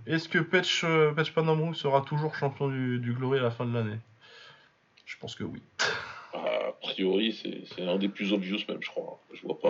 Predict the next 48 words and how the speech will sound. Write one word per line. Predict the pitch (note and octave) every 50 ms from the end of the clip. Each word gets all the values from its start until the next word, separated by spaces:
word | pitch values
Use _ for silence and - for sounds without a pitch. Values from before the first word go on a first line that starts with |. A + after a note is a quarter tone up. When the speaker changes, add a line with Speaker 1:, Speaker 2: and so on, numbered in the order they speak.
| A#2+ A#2
Speaker 1:
Ah, |
bah, | A2+ G#2+ G#2+ G#2 G2+ G2+ G2+ G2 G2 G2
là, | F#2+ G#2+ G#2+ G#2+
non, | G#2+ G#2+
mais | G#2 G2 F#2+
je | F2+ F#2 F2+
vois | E2+ F2+ F#2 F2
pas, | - G#2+
euh, | G2 F#2+ F#2 F2+ F2+ F2 E2 D#2+
ce | D#2+ -
que | - F2
tu | E2+ - -
peux | - - F#2+
faire. | - - A2+ A2
Même, | C3 E3+ F3
ok, | D#3 D3+ -
Speaker 2:
En |
tout | - -
Speaker 1:
ouais. | A#2+ C#3 D3
Speaker 2:
cas, | C#3 B2
dans | A#2+ G#2+
le | G#2
roster | G#2 G#2+ A#2 - - A#2+ A2+
du | A2+ A2+
Glory, | A2 A2+ A#2 A#2 C3 B2 A2
je | G2+
sais | G#2 - G2+
même | F#2+ G#2 G#2 G2
pas, | G2+ G#2
euh. | G#2+ G#2 F#2+ F2 E2 D#2+ D#2 D2+ - - - _ _ _ _ - - -
Speaker 1:
Bah, | G2 G2 G#2 A2 A#2 A#2+ A#2 A#2 A2+ A#2
Zougari, | A#2 A2 C3+ C#3 D#3+ D#3 D3+ D3+ D#3+ E3 E3+ D#3+
Esbiri, | D3+ C#3 C3+ C#3+ C#3+ C#3 C#3 D3+ D#3+ D#3
Vidales, | D3 C#3+ C#3 C#3 C#3 C#3+ D3 D#3+ D#3 - - - - E3 E3 E3 - -
Adam | A#2+ B2+ C#3+ C#3 C#3
Chouk. | - - F3 F3 F3 - - - - _ _ _ _ _ _ _ _ _ _ _ _ _ _ -
Euh, | - A2 A2 A2+ A2+ G#2+
tu | G#2 - B2+
as | A#2+
donc | A#2 B2+ B2+
déjà | B2+ C3 C3 B2+ B2+ C3
quatre | - - E3 D#3+ -
mecs | E3+ D#3+
contre | - D3+ C#3 - -
qui | C3+ - - C#3
il | B2+
a | B2+
perdu, | B2+ D3 C#3 C3+ C3+ C#3 F#3 -